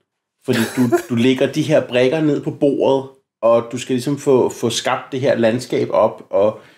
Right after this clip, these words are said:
Speaker 1: øh, en af de ting, Morten og jeg har snakket om nogle gange off mic, det er det her med, at det er sjovt at se, hvordan folk, hvis der er, øh, et hul, og de har en brik, der passer ind, så er folk meget tilbøjelige til at lægge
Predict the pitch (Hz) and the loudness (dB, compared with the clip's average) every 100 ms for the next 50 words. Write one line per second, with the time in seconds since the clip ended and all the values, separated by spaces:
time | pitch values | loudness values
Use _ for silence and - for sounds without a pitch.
0 | _ _ _ - 120 113 104 98 104 135 | _ _ _ -4 2 4 4 0 -2 -2
1 | 113 123 120 127 120 107 113 123 104 104 | -2 -2 0 2 4 2 2 2 2 0
2 | 110 117 - 120 107 113 107 110 107 107 | -2 -10 -6 -2 -2 0 0 0 0 0
3 | 110 - 104 - 104 98 - - 120 107 | 0 0 0 0 -2 -2 -4 -6 0 0
4 | 117 123 113 110 110 104 101 - _ _ | 2 2 2 4 4 4 0 -4 _ _
5 | _ 123 113 113 127 147 104 110 110 117 | _ -4 0 0 0 -2 2 2 0 2
6 | 202 - - _ - 113 117 110 123 139 | 0 0 -12 _ -10 -2 2 4 4 -2
7 | - _ _ _ _ _ _ _ _ 113 | -14 _ _ _ _ _ _ _ _ 0
8 | 113 101 92 - - - 117 - 117 127 | 2 4 0 -4 -16 -10 -8 0 2 2
9 | 127 - 113 113 113 107 110 113 113 113 | -2 -6 -6 -4 -4 -4 -2 -2 -4 -4
10 | 101 120 113 - 117 117 110 - 117 120 | -2 0 -2 0 -4 0 -2 0 -2 -2
11 | 123 120 107 - - 120 113 123 | 0 0 0 -8 -4 -2 -2 -2